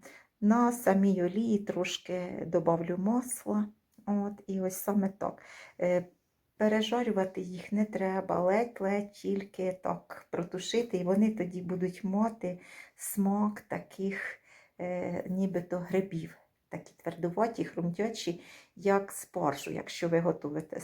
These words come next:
готуєте спаржу, тільки спаржу ми відварюємо, а, м, ось, е, ці, е, стебла ми обварювати не будемо. Стебла треба брати, щоб вони були м'якими. Тобто, коли вони вже піднімаються вгору над часничиною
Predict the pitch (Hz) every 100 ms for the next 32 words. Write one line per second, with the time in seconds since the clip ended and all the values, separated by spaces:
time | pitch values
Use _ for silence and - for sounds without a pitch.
0 | - 165 175 156 151 156 170 - 254 262
1 | 196 170 175 170 - 180 - 175 185 196
2 | 233 247 180 170 165 - - 185 180 185
3 | - - - - 165 170 175 - - 175
4 | - - 170 170 170 - - - - -
5 | 220 240 233 - 180 180 185 - 185 180
6 | 175 175 175 - - - 196 247 185 165
7 | 180 185 180 175 180 180 160 160 165 170
8 | - - - - 233 233 202 190 185 185
9 | 180 202 196 226 - 170 180 185 202 196
10 | 180 190 185 190 196 196 - 180 170 170
11 | 175 196 - _ _ 190 190 - 180 180
12 | - - - 185 185 185 175 175 180 175
13 | 175 - 185 185 185 180 175 - 175 180
14 | 202 247 269 208 185 185 - 170 - 185
15 | 185 - 185 185 180 175 180 185